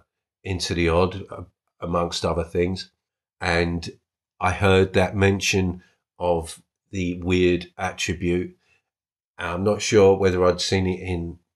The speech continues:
Dungeon Plumbers first or I heard Rob talk about it first, but I had intended to mention that. So,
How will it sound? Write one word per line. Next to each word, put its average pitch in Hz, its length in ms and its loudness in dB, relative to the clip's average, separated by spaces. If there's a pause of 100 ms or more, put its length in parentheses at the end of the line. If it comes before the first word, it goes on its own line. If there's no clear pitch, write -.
(420)
Dungeon 107 340 -2
Plumbers 107 360 0
first 117 420 2
or 90 240 0
I 85 80 -4
heard 92 240 -4
Rob 98 240 0
talk 107 240 -2
about 101 240 0
it 92 100 -2
first, 101 460 0
but - 220 -10 (560)
I 98 160 2
had 107 80 6
intended 95 600 0
to 104 140 2
mention 98 420 4
that. 82 280 -2 (720)
So, 85 500 2